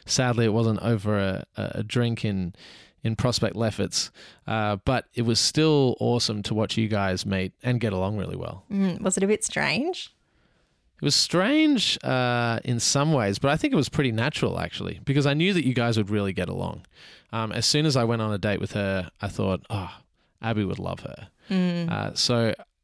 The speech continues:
Speaker 1: it's no surprise to me that, um, you guys hit it off.
Speaker 2: Mm, I do. I like her so much. And I mean, what an interesting way to meet someone
Speaker 1: Mm.
Speaker 2: over,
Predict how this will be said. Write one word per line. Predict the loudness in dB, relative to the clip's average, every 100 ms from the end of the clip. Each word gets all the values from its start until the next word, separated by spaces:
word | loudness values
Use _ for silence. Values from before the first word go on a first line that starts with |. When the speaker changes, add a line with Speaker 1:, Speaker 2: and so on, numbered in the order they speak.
| _
Speaker 1:
it's | -8 -2
no | 2 4
surprise | 4 2 2 0 0 0
to |
me | -2 -2
that, | -2 -2 -4
um, | -6 -4 -4 -4
you | -4
guys | -4 -6 -10 -8
hit | -4 -2
it | -2
off. | -4 -8 -6
Speaker 2:
Mm, | -2 0 0 -2 -4 _
I | -4 0
do. | 0 2
I | 2 2
like | 0 0
her | -2
so | -2 -2 -2
much. | -2 -4 -4 -8 -12 -20 -12 -2
And | 0
I |
mean, | 2 2 -2 _
what | -10 0
an | 0 4
interesting | 2 4 2 2 2
way | 2
to | 2
meet | 2 0 0
someone | -2 -4 -4 -6 -4 -2 -2 -2 _ _ _ _
Speaker 1:
Mm. | -2 2 6
Speaker 2:
over, | 6 6 4 4 4 2